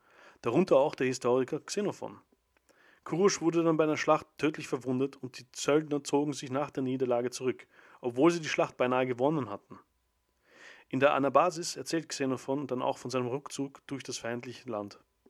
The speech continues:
Der neue König wird aber oft als schwach dargestellt, feige und manipulierbar. Was irgendwie komisch ist, er ist nämlich der am längsten herrschende König der achämenischen Dynastie. Und deswegen verstehe ich nicht genau, warum er als schwach dargestellt wird.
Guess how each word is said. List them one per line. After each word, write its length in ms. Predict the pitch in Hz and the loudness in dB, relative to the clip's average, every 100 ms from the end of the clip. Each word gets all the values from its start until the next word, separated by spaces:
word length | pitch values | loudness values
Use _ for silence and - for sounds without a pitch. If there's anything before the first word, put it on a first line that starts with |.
| _ _ _ _ _ _ _ _ _ | _ _ _ _ _ _ _ _ _
Der 80 | 110 | 0
neue 240 | 117 180 | 4 6
König 400 | 180 139 139 160 - - - - | 4 2 0 -2 -8 -20 -18 -2
wird 120 | 143 | 2
aber 180 | 156 - | 2 2
oft 240 | 170 - | 0 0
als 100 | 160 | -6
schwach 320 | - 156 165 | 2 2 2
dargestellt, 640 | - 113 117 - 123 135 - | -2 -6 -6 -6 -6 -8 -12
feige 480 | - 147 170 160 | 4 8 8 4
und 120 | 156 131 | -2 -2
manipulierbar. 720 | 151 151 151 165 117 110 - _ _ _ _ - _ | -4 -4 -2 -2 -2 -8 -14 _ _ _ _ -20 _
Was 140 | 139 | -2
irgendwie 200 | 202 208 | 0 0
komisch 380 | 160 156 208 156 | 4 4 6 2
ist, 280 | 117 101 - _ | -4 -6 -14 _
er 140 | 139 165 | -2 0
ist 180 | 160 | 0
nämlich 220 | 165 170 - | -2 -2 2
der 160 | 151 | 4
am 140 | 139 131 | 4 2
längsten 480 | 135 208 - - | 0 0 -4 -6
herrschende 460 | 147 131 151 - 151 | -4 -2 -2 -4 -6
König 400 | - 143 165 165 | -2 -2 -2 -4
der 120 | 135 | -6
achämenischen 680 | 123 - 123 160 180 - 139 | -6 -6 -2 -2 -2 -4 -4
Dynastie. 500 | 139 139 - 185 131 _ _ _ _ _ _ _ _ | -4 -4 -6 -8 -8 _ _ _ _ _ _ _ _
Und 120 | - 143 | -6 -4
deswegen 280 | - 175 | 0 -2
verstehe 320 | - 135 - 170 | -2 -4 -2 -4
ich 120 | 160 | -4
nicht 140 | 160 | -6
genau, 220 | 143 139 | 0 0
warum 220 | 127 123 120 | 2 0 0
er 60 | |
als 120 | 113 | -4
schwach 300 | - 175 - | -4 -6 -6
dargestellt 600 | - 113 113 - 117 117 | -6 -6 -8 -10 -12 -12
wird. 240 | - - | -18 -20